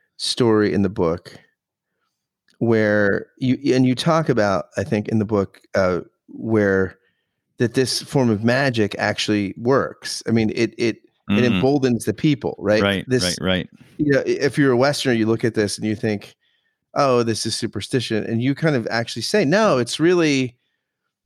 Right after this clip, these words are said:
Speaker 1: magical." I mean, what happens there is magical. Do you remember the, the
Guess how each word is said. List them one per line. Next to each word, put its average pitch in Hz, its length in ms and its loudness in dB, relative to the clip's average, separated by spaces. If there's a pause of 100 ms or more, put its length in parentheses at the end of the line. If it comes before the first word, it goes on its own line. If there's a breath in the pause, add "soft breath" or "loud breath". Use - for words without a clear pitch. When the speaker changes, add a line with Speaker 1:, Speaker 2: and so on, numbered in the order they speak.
(140)
Speaker 1:
magical." 165 600 -2
I 117 60 -4
mean, 127 140 2
what 123 140 0
happens 143 480 -2
there 107 220 0
is 104 120 -6
magical. 123 580 -4 (1500)
Do 233 80 2
you 262 60 4
remember 233 260 2
the, 202 280 0
the 139 380 0